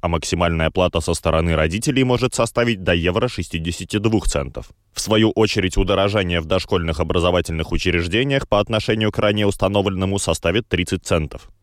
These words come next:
Новые расходы на питание составят четыре евро и тридцать центов за три приема пищи. Здесь также половину стоимости возьмет на себя самоуправление, два евро и пятнадцать центов,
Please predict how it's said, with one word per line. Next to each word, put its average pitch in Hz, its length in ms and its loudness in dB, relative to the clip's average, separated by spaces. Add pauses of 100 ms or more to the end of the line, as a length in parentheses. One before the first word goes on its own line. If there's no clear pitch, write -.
Новые 101 340 2
расходы 90 440 0
на 85 100 0
питание 131 480 0
составят 113 500 0
четыре 90 380 -2
евро 117 340 2
и 104 120 0
тридцать 90 400 -2
центов 110 320 2
за 90 160 0
три 85 160 -2
приема 85 460 2
пищи. 71 440 -4 (260)
Здесь 87 320 0
также 110 340 0
половину 85 460 2
стоимости 135 540 0
возьмет 92 400 0
на 113 80 -2
себя 110 240 0
самоуправление, 101 920 0
два 73 280 -2
евро 117 320 2
и - 120 -2
пятнадцать 85 500 -2
центов, 78 360 -2